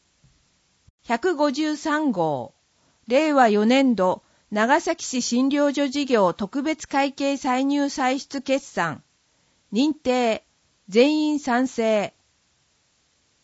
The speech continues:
百五十四号。令和四年度、長崎市後期高齢者医療事業特別会計歳入歳出決算。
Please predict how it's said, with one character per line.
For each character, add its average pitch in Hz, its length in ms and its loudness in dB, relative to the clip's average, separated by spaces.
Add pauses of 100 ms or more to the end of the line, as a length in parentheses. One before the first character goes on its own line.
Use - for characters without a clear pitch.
百 247 300 -2
五 302 180 2
十 302 320 -2
四 269 360 2
号。 139 420 -4 (460)
令 311 320 4
和 269 120 4
四 233 180 2
年 269 280 4
度、 196 300 0 (240)
長 254 320 2
崎 320 260 -6
市 226 220 -6
後 349 280 -2
期 269 160 -8
高 277 260 2
齢 311 180 0
者 302 180 -4
医 294 80 -2
療 285 300 2
事 285 160 -6
業 214 340 2
特 226 300 -8
別 311 240 -4
会 285 260 -2
計 285 240 -4
歳 269 260 -2
入 285 240 0
歳 262 300 -2
出 - 240 -8
決 277 200 -4
算。 - 420 -4